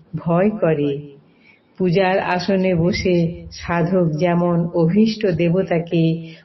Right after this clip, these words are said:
পূজা করার পূর্বে দেহ ও অন্তর শুদ্ধ করেন, এও তাই। মায়ের দর্শনে যাওয়া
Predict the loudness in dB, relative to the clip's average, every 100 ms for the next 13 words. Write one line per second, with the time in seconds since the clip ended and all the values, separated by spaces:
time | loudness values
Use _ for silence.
0 | -4 0 2 2 2 2 4 2 0 -2
1 | -2 0 4 4 2 -2 -14 -8 -6 0
2 | 2 2 4 4 4 2 0 0 0 2
3 | 0 2 2 0 -2 -4 -4 0 0 2
4 | 0 2 0 0 -6 -14 _ 0 4 4
5 | 0 -4 -4 -2 -4 -8 -12 -20 -20 -20
6 | -20 _ _ -6 -2 0 2 4 4 4
7 | 4 2 2 4 6 4 4 4 4